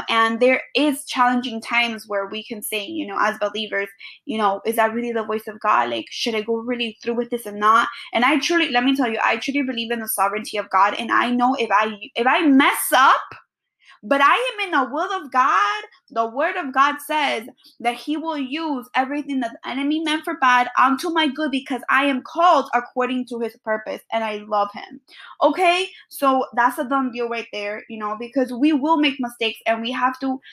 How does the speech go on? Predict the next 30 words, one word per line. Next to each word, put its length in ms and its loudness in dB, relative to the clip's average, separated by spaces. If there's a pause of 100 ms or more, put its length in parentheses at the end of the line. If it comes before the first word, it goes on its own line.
(120)
stop 380 2
being 180 -6
scared 420 -2
of 180 -2
trying 300 -8
to 120 -8
make 240 -12
mis-, 460 -14
of, 240 4
of, 180 -4 (560)
of 300 2
withholding 640 2
ourselves 520 -2
from 300 -4
making 420 -2
mistakes 540 -8
because, 340 0 (380)
yes, 400 4
truly, 380 2
there 300 2
are 240 6
some 360 2
decisions 720 0 (640)
when 420 2
they 140 4
are 340 4
reckless 720 0 (280)
that 240 2
can 200 -10
change 440 -2